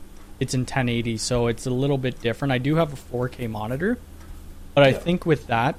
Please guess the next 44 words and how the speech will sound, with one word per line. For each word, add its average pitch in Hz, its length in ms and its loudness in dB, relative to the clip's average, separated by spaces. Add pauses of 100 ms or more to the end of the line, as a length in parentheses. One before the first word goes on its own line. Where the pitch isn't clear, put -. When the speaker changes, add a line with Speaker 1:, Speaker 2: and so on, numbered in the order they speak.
Speaker 1:
the 120 200 -2 (180)
text - 400 -4
would 147 140 0
be 127 140 -4
too 135 260 -2
small 117 380 -4
for 151 160 -6
people, 160 420 -2 (460)
even 151 240 4
if 139 160 2
I 123 100 2
zoom 120 400 0
in. 117 140 0
I, 131 300 0
I 135 40 4
need 139 220 2
to 123 160 2
still 117 260 -2
figure 107 320 -4
it 101 60 -8
out, 117 240 -2
and, 110 240 -4
uh, 82 200 -4 (640)
'cause 156 100 6
if 160 120 4
I'm 160 120 8
doing 160 200 6
four 139 180 2
K, 123 140 -2
Speaker 2:
That's 120 80 4
fine. 120 40 2
Speaker 1:
I 120 40 2
should 131 180 -6
go 120 140 -2 (320)
four 127 160 2
K 113 180 0
all 107 160 -2
the - 100 -12
way. 107 220 -6 (680)
Speaker 2:
Yeah, 110 140 0
yeah, 98 140 -2
definitely. 104 320 -8 (720)
Speaker 1:
Yeah. 120 100 -8 (280)
Speaker 2:
Nice. 143 320 -4